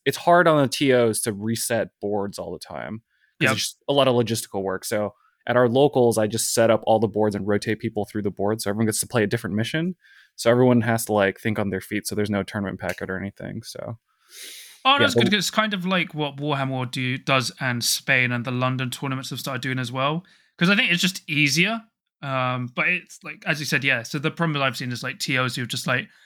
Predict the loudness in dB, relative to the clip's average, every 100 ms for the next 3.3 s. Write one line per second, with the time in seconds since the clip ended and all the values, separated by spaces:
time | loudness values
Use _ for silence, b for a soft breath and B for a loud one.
0 | b b 0 2 2 4 4 0 -4 -4
1 | -6 -6 -6 -2 2 2 0 -6 -2 -2
2 | -2 -4 -4 0 0 0 0 2 2 0
3 | 0 -4